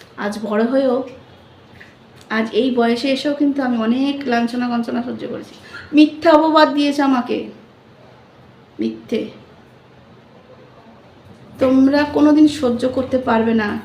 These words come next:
সেই ঘৃণাটা, সেই অপ-, আনামের শব্দটা আমার কাছে ঘৃণাজনক। তোমরা যে নামবে, যে যাকে নিয়ে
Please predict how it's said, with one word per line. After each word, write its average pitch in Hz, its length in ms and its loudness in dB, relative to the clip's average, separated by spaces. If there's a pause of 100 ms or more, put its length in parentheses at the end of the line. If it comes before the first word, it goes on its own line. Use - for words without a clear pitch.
(420)
সেই 226 400 2 (120)
ঘৃণাটা, 226 800 0 (1040)
সেই 226 200 0
অপ-, 208 200 -2
আনামের 233 320 0
শব্দটা 226 760 -8 (380)
আমার 220 180 -4
কাছে - 260 -14 (100)
ঘৃণাজনক। 208 680 -6 (1400)
তোমরা 311 240 -2
যে 330 100 0
নামবে, 247 500 -2 (1600)
যে 254 220 2
যাকে 254 360 4
নিয়ে 277 500 4